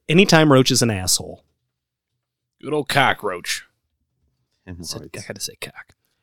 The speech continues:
Speaker 1: Anyway, you were saying.
Speaker 2: All right, so Roach arrives. Uh, he's our, again, our favorite misogynistic bastard.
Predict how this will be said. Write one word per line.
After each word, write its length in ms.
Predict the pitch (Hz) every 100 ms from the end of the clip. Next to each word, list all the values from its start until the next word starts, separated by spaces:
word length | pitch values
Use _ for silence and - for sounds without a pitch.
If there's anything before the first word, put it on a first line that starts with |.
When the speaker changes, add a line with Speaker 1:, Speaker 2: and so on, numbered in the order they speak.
| -
Speaker 1:
Anyway, 360 | 202 139 135 151 _
you 100 | 127
were 60 | 127
saying. 360 | 120 101 98 - -
Speaker 2:
All 160 | - 320
right, 220 | 294 262
so 120 | -
Roach 300 | 170 170 294
arrives. 500 | 165 131 110 113 151 -
Uh, 360 | 117 110 104
he's 200 | 104 127
our, 280 | 123 113 101
again, 300 | 101 104 107
our 140 | 107 95
favorite 360 | - 98 98
misogynistic 720 | 104 92 104 98 98 92 95
bastard. 540 | - 104 104 - 143